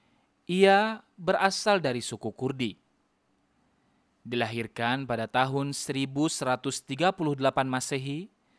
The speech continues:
di kota Tikrit, Irak. Kota yang terletak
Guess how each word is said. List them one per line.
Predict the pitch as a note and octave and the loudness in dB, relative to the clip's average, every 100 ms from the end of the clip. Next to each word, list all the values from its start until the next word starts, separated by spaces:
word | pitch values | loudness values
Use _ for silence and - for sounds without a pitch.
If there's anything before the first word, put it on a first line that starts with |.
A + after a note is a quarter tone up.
| _ _ _ _ _ | _ _ _ _ _
di | C3 C#3 | -4 -2
kota | D#3+ A#3 F#3+ | 2 4 4
Tikrit, | - C3 - A2 - _ _ _ _ _ _ _ _ _ | 2 -2 -4 -8 -8 _ _ _ _ _ _ _ _ _
Irak. | B2 A#2 G#2 E2+ _ - _ _ _ _ _ _ _ _ _ _ _ _ _ _ _ _ _ _ _ _ | -2 0 0 -2 _ -20 _ _ _ _ _ _ _ _ _ _ _ _ _ _ _ _ _ _ _ _
Kota | - A2 G2+ A#2 | -6 -6 0 2
yang | C3 C3+ | 2 0
terletak | B2+ B2+ - C3 | -4 -6 -4 -4